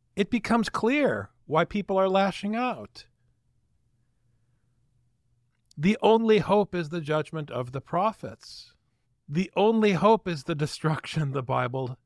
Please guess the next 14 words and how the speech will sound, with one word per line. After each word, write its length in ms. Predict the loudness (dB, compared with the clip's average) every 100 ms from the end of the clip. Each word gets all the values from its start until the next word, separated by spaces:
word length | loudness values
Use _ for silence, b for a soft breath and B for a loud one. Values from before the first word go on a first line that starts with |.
| _
heralds, 840 | -6 0 2 2 -2 -8 -14 -16 -16 _ _ _ _ _ _ _ _ _
because 580 | -6 -4 0 0 0 -6 _ _
those 440 | 0 4 4 4 2
who 140 | 0
are 220 | 2 2
afraid, 880 | 0 -4 -8 -4 -2 -2 -6 -8 -12
who 160 | -10 -8
lack 560 | -2 2 4 2 -4 _ _
the 140 | -8 -8
courage 640 | -2 0 2 0 -6 -18 _ -10
to 100 | -8
say, 520 | -4 -2 -2 -6 -12 _ _ _ _ 2
"I 520 | 4 6 4 0 -6 _ _ _ _ -2
am 500 | 0 2 0 -4